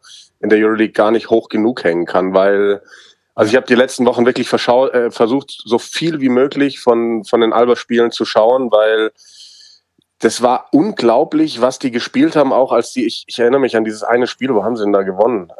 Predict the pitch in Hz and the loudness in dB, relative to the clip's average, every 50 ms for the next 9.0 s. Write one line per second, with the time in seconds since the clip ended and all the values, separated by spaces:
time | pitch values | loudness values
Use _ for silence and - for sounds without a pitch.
0 | 98 95 92 92 92 90 90 92 _ _ _ _ _ _ _ _ - - 107 104 | -8 -6 -4 -4 -6 -6 -8 -10 _ _ _ _ _ _ _ _ -10 -2 0 0
1 | 107 95 92 - 101 95 104 113 107 98 - 107 98 101 98 - - - - 127 | 0 0 0 -2 -2 0 0 -2 -4 -2 -2 0 0 0 -4 -4 -8 -6 0 0
2 | 135 113 104 104 - - 110 - - - 101 95 110 120 131 123 117 113 110 107 | 2 2 0 -2 -2 -2 -2 -2 -2 -4 0 0 2 2 2 2 2 2 2 2
3 | 104 113 117 - - - - - - 104 101 104 113 113 117 113 113 - 120 - | 2 2 0 0 -4 -14 -20 -6 -4 -2 0 2 2 2 2 0 0 -2 -4 -6
4 | - 110 113 120 151 175 - 175 160 160 151 - - 135 120 131 131 139 127 113 | -2 -2 -2 -2 -2 0 0 0 2 2 0 2 0 2 2 2 2 2 2 2
5 | 110 - - - - 165 - - 147 139 143 135 - - - - 139 151 143 147 | 0 0 -2 -6 -8 -8 -4 0 0 0 0 0 -2 -8 -10 -8 -6 -2 2 2
6 | 147 139 143 135 - - 127 113 123 120 123 123 120 - - 127 - - 151 135 | 2 2 0 -2 0 0 0 2 2 2 2 0 -2 -4 -8 -8 -2 0 0 0
7 | 123 131 123 - - 117 123 127 - - 120 - - 117 113 120 123 120 110 107 | 0 0 -2 -2 0 0 0 0 -2 -6 -12 -4 0 2 2 2 2 2 0 -2
8 | - - - 147 147 - 117 110 104 104 95 - - 101 95 92 92 104 107 | -4 -2 -2 -2 -2 0 0 0 2 2 0 0 0 -4 -2 0 0 -2 -2